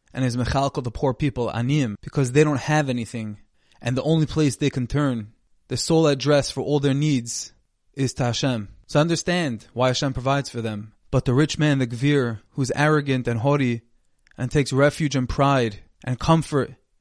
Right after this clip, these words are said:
in the knowledge that he has money, that he sees dollar bills, if that's his menuchas hanefesh, I don't understand. Why does Hashem take care of him?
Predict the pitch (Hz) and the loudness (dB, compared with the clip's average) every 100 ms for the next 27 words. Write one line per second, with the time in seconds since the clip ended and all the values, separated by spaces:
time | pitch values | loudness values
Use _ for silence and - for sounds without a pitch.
0 | _ 135 131 139 147 139 123 120 - _ | _ -2 2 4 4 4 0 -6 -14 _
1 | _ _ _ _ - 131 131 147 135 127 | _ _ _ _ -4 0 2 2 2 2
2 | 143 143 117 104 - _ 131 135 - 160 | 2 2 0 -4 -10 _ -2 0 0 0
3 | 135 139 143 135 131 113 101 - - _ | 2 4 2 2 0 0 -4 -12 -18 _
4 | _ - 123 123 151 175 - - - - | _ -6 -2 2 4 4 0 -8 -12 -20
5 | _ _ _ _ - 135 143 156 147 139 | _ _ _ _ -4 0 4 4 4 2
6 | 139 147 139 123 - - - _ _ _ | 2 0 0 -2 -4 -8 -16 _ _ _
7 | - 139 147 143 127 - 147 117 98 - | 0 4 4 4 0 -2 -2 -2 -8 -16
8 | _ 131 139 135 131 143 123 127 147 139 | _ 4 4 4 2 0 0 0 2 2
9 | 113 110 101 | 0 -4 -6